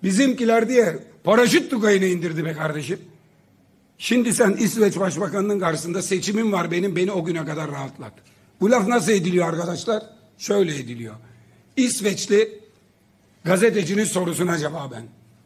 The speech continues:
Prompter yok ya. Prompter olmayınca ne milli, ne yerli, ne dik duruş. M H P'nin ve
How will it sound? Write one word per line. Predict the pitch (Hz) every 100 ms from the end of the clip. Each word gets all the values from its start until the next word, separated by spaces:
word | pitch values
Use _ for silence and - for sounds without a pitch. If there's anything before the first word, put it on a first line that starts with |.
| _
Prompter | 185 196 190 196
yok | 220 233 -
ya. | 120 - _ _ _ _ _ _
Prompter | - 233 214 196
olmayınca | 196 220 190 170 139 127
ne | 117 156 247
milli, | 240 226 220 226 220 - - _ _
ne | - 208
yerli, | 247 247 233 226 220 202 - - _
ne | 165 247 233
dik | 202 196
duruş. | 196 185 - - _ _ _ _ _ _ _ _ _ _ _ _ _ _ _ _ _ _ _ -
M | 165 226
H | 233 240
P'nin | 247 247 277 269 - - _ _ _ - _ - - _ _ 165
ve | 247 240 -